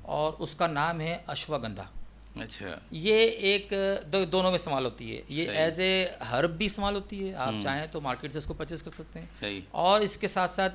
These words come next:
Speaker 1: ये एक होम्योपैथिक दवाई तैयार फॉर्म में मौजूद है मार्केट के अंदर। आप अश्वगंधा क्यू फॉर्म के अंदर, जिसको मदर टिंचर बोलते हैं,
Speaker 2: हम्म, हम्म।
Speaker 1: आप वहाँ से ले आइए। और देखिए, जितनी भी होम्योपैथिक दवाइयाँ होती हैं,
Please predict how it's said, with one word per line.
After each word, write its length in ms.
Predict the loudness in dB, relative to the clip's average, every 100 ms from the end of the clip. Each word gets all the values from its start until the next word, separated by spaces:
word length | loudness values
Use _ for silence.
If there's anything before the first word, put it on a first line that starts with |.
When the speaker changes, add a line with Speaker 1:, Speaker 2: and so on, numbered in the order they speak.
| -4
Speaker 1:
ये 260 | 0 2
एक 200 | 2 -2
होम्योपैथिक 580 | -2 -4 -4 -4 -4 -4
दवाई 260 | -2 -2 -4
तैयार 380 | -2 0 0
फॉर्म 240 | 0 0 0
में 260 | -2 -8 -10 -12 -6
मौजूद 280 | -4 -2 -2
है 60 |
मार्केट 340 | -2 -4 -6 -8
के 80 |
अंदर। 220 | -8 -10 -10 -12 -14 -16 -14 -2
आप 320 | 4 4 4 -2
अश्वगंधा 500 | 0 0 0 0 -2
क्यू 320 | -2 0 0
फॉर्म 260 | 0 -2
के 100 | -2
अंदर, 160 | -4 -4
जिसको 220 | -6 -6
मदर 200 | -4 -2
टिंचर 280 | -4 -6 -8
बोलते 260 | -6 -8 -10
हैं, 120 | -12 -6
Speaker 2:
हम्म, 120 | -4
हम्म। 160 | -4 -2
Speaker 1:
आप 140 | -2
वहाँ 160 | -2 -4
से 140 | -2
ले 160 | -4 -4
आइए। 280 | -4 -8 -10 -16 -20 -8
और 140 | 0 0
देखिए, 400 | 2 0 0 -4 -10
जितनी 300 | -6 -2 0
भी 80 | 2
होम्योपैथिक 380 | 0 0 -4 -2
दवाइयाँ 340 | -2 0 -2
होती 220 | -4 -6 -6
हैं, 160 | -6